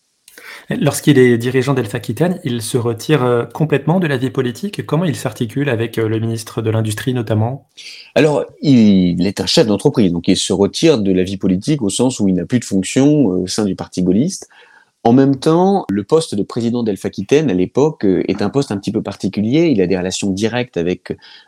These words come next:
Speaker 2: euh, le Premier ministre, le Président de la République. Il va être en, en, en guerre avec les différents ministres de l'Industrie, qui sont pourtant ses ministres de tutelle. C'est un personnage, euh, libre penseur, euh, qui ne mâche pas ses mots. Euh,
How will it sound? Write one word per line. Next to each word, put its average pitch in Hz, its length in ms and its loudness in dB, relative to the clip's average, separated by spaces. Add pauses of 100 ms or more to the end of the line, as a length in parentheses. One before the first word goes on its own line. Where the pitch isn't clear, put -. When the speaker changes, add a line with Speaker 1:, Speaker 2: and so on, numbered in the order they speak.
Speaker 2:
euh, 85 60 -4
le 85 160 0
Premier 92 280 0
ministre, 147 520 2
le 85 60 -2
Président 104 280 0
de 98 60 -2
la 92 60 -6
République. 110 480 -2 (360)
Il 127 120 4
va 131 160 4
être 139 240 -2
en, 90 240 -2
en, 85 420 -8
en 85 140 -8
guerre 123 280 2
avec 90 200 -6
les 87 80 -2
différents 95 340 -4
ministres 95 300 0
de - 20 -6
l'Industrie, 95 320 -4
qui - 140 -12
sont 90 160 -8
pourtant 107 260 -6
ses 87 160 -6
ministres 92 320 -2
de - 20 -8
tutelle. - 320 -2 (280)
C'est 107 240 -2
un 107 60 0
personnage, 104 760 -2
euh, 87 160 -2 (260)
libre 113 340 4
penseur, 143 720 0
euh, 92 320 2
qui 110 200 2
ne 101 120 4
mâche 95 300 0
pas 92 80 -4
ses 101 220 0
mots. 131 560 6
Euh, 92 40 -2